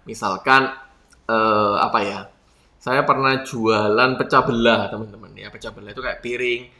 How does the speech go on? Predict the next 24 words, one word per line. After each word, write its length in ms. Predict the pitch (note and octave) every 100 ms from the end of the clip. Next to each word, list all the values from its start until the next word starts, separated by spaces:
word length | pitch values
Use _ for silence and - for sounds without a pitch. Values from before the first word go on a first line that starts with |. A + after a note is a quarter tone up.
| _ -
mangkok, 560 | A2+ A#2+ A2+ A#2 A2+ A2+
panci, 320 | A2+ A#2 A2+
dan 160 | G2
lain-lain. 320 | F#2+ A2 G2 -
Itu 80 |
nggak 160 | D3 A#2+
perlu 240 | A#2 A2
landing 160 | G#2+ G#2+
page. 320 | G#2+ - - _ _ _
Tapi, 320 | A2+ - G#3 F3+ F3 F#3+ F#3+ - _ _ _ -
ya, 320 | C#3 A#2 A#2
ada 160 | C3 A#2
baiknya 320 | A#2 C3 B2+
juga 160 | B2 B2+
pakai 240 | B2 C3 C3
landing 160 | A#2+
page 160 | B2+ -
sih. 240 | - G2 -
Kenapa? 320 | A#2+ D3 A#2+
Yang 240 | A#2 A#2 -
pertama, 560 | A2 A#2 D3 E3 -
terlihat 320 | B2+ A#2+ A#2
lebih 240 | A#2+ A#2 A2
profesional. 800 | A2 A2+ A2 G#2+ A#2 D3 E3+